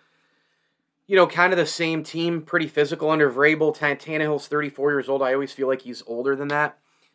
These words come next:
Um, but if Henry can come back to being vintage Derrick Henry, um,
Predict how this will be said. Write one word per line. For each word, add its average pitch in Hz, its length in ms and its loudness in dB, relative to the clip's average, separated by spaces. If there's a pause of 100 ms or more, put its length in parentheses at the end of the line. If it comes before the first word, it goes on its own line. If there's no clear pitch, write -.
(140)
Um, 120 340 2
but 127 100 4
if 117 100 2
Henry 147 340 0
can 135 220 -6
come 135 180 -2
back 131 280 0
to 135 160 -10
being 123 340 -6
vintage 123 420 -6
Derrick 123 280 4
Henry, 139 360 -2 (440)
um, 110 420 0